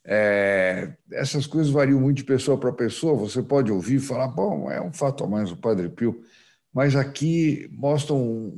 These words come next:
uma relação que o Padre Pio estabelece com cada um de nós, do jeito que ele estabeleceu com essa pessoa que nós vamos comentar aqui. Eu passo direto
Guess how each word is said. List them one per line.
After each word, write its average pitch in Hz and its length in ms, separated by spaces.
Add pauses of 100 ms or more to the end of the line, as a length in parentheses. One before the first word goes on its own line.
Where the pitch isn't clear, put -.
uma 123 140
relação 143 1040
que - 100
o 123 60
Padre 113 400 (120)
Pio 123 200
estabelece 104 920 (680)
com 110 160
cada 160 440
um 139 220
de 95 140
nós, 113 560 (340)
do 131 180
jeito 139 300
que 151 80
ele 131 80
estabeleceu 127 640
com 127 80
essa 123 180
pessoa 120 560 (380)
que 117 100
nós 113 300
vamos 117 500 (260)
comentar 117 540
aqui. 90 460 (440)
Eu 139 160
passo 160 440
direto 120 600